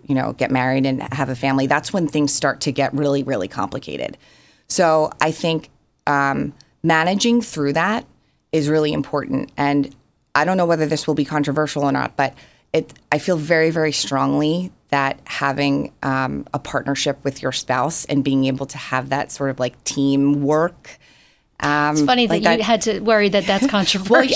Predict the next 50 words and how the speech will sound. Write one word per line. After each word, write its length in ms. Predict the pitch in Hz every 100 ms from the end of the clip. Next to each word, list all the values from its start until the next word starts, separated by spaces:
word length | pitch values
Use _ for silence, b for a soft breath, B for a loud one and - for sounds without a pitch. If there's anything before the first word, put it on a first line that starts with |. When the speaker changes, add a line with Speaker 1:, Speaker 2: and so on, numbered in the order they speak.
| -
Speaker 1:
I 60 | 214
know. 220 | 240 240
I 140 | 175
mean, 160 | 180 180
you 100 | 180
just 220 | 185 214
never 280 | 247 233 214
know, 280 | 190 175 151
like, 180 | 143 147
how 140 | 147
people 260 | 165 147 151
are 100 | 143
gonna 160 | 147
take 240 | 143 156 139
things. 300 | 143 135 -
But 140 | 156
I 60 | 147
Speaker 2:
Right. 40 | 165
Speaker 1:
really 300 | 170 185 214
think 360 | 214 240 254 -
that 160 | 156
it, 180 | 147 156
you 200 | 156 156
really 300 | 151 160 165
have 340 | 185 165 156 -
to 140 | 165
make 180 | 147 147
sure 260 | - 151 175
that 140 | 156
you 220 | 147 147 151
are, 280 | 151 151 151 b b b - - _
um, 300 | 160 151 151 160
managing 580 | 165 151 165 170 185
your 140 | 170 156
time 420 | - - 147 208
well 220 | 160 147
with 260 | 147 143 -
your 200 | - 151
spouse. 340 | 143 - 180 180
I 80 | 151
think 340 | - 151 147 b b b b
a 80 | 165
lot 260 | 156 151
of 140 | 170 160
women 640 | 165 185 196 156 156 151 - -
have 240 | - 147 -
to 100 | 147
take 240 | 165 147
on 200 | 147 147 -
a 100 | 143